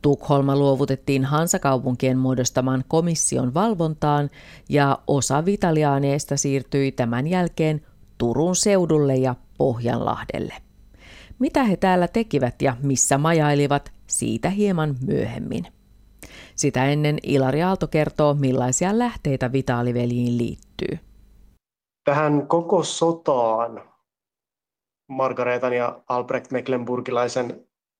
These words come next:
Speaker 2: välillä liittyy tietty paljon kirjallisia lähteitä, jotka on säilynyt nykypäivään asti, ja osa näistä liittyy näihin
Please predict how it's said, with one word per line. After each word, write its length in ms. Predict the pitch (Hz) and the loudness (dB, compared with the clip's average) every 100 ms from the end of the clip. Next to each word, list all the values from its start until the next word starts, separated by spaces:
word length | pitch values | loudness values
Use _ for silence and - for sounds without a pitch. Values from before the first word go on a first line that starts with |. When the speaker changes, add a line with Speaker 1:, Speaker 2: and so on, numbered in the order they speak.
| _ _ 127 | _ _ -2
Speaker 2:
välillä 440 | 127 123 120 117 - _ | 2 2 0 -4 -4 _
liittyy 340 | 131 123 - 117 | -2 -2 -4 -2
tietty 320 | 120 - - | -2 -4 -4
paljon 480 | 127 117 113 107 113 _ _ _ _ | 0 2 0 -2 -8 _ _ _ _
kirjallisia 580 | - 127 110 113 - 120 | -4 0 0 -2 -2 -2
lähteitä, 480 | 120 117 - 120 123 | 0 -4 -2 -2 0
jotka 280 | 120 - 120 | -4 -2 -4
on 80 | 117 | -2
säilynyt 420 | 123 113 113 113 | -2 0 -2 -2
nykypäivään 720 | 113 113 113 110 110 113 113 | -4 -6 -4 -2 0 0 2
asti, 380 | 151 160 - 120 | 2 0 -4 -2
ja 180 | 110 - - - - | -2 -4 -10 -12 -10
osa 200 | 120 117 | -6 -4
näistä 400 | 120 127 117 - _ _ _ _ _ _ _ _ _ _ _ _ - | -4 -6 -10 -10 _ _ _ _ _ _ _ _ _ _ _ _ -6
liittyy 380 | 120 120 - 117 | -4 -4 -4 -2
näihin 420 | 113 117 117 | -2 -4 -6